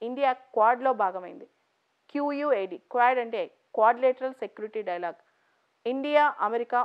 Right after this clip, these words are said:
ఆస్ట్రేలియా, జపాన్. So, చాలా ఎఫర్ట్స్ ద్వారా ఇండియా is trying to play a key role in net security provider in the Indian Ocean region. ఇండియన్ ఓషన్ రీజియన్‌కే ఇండియా మహారాణి లాంటిదని. ఇండియా is a queen to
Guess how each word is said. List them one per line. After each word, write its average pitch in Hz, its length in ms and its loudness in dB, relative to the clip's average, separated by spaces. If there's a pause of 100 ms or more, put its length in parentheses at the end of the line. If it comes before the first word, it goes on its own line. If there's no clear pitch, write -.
(140)
ఆస్ట్రేలియా, 208 460 -8 (100)
జపాన్. 196 300 -16 (680)
So, - 60 -6 (160)
చాలా 285 320 8
ఎఫర్ట్స్ 277 300 -8
ద్వారా 214 240 -2 (240)
ఇండియా 233 240 -2 (500)
is 220 140 -10 (100)
trying 247 320 0
to 302 80 -2 (680)
play 254 160 8
a 262 80 0 (100)
key 311 220 -2
role 226 240 4 (340)
in 208 60 -8 (120)
net 247 140 -2 (160)
security 269 500 -8 (100)
provider 208 460 -2 (520)
in 214 120 -10
the 208 140 2
Indian 226 280 -6
Ocean 208 260 -16
region. 180 200 -14 (460)
ఇండియన్ 285 240 0
ఓషన్ 294 260 -2
రీజియన్‌కే 269 400 -4 (360)
ఇండియా 233 240 0 (240)
మహారాణి 240 420 -4
లాంటిదని. 180 400 -12 (580)
ఇండియా 285 220 0
is 277 120 -2
a 269 120 -12
queen 294 300 -6
to 277 60 -4